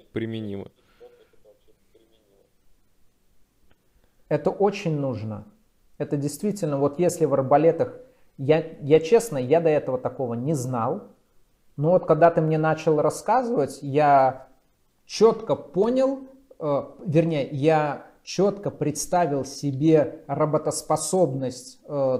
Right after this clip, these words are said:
Speaker 2: данной телескопической вот этой штуки, которая вылазит с арбалета на охоте. То есть я с-, у меня сразу же сформировалась картина, где и как её можно использовать, и что это действительно рабочая тема.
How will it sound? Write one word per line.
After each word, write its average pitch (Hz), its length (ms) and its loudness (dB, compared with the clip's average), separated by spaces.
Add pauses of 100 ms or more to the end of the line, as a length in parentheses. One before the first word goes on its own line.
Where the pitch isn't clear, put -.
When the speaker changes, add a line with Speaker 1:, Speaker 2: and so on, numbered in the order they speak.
(100)
Speaker 2:
данной 151 400 2
телескопической 151 920 -4
вот 143 180 -4
этой 139 200 -4
штуки, 156 360 -6
которая 139 420 -4
вылазит 135 500 0
с - 100 -12
арбалета 135 800 -2 (760)
на 151 220 0
охоте. - 460 -4 (260)
То 180 120 2
есть - 220 -2
я 170 220 2
с-, - 180 -8
у 185 80 -4
меня 170 200 -4
сразу 175 400 0
же 151 120 0
сформировалась 156 880 -2
картина, 262 720 -6 (320)
где 139 420 0
и 147 220 -4
как 214 300 -6
её 143 180 0
можно 143 420 -4
использовать, 214 800 -4 (260)
и 151 260 -2
что - 280 -4
это 143 180 -4
действительно 143 720 -6
рабочая 143 500 -2
тема. 113 440 -14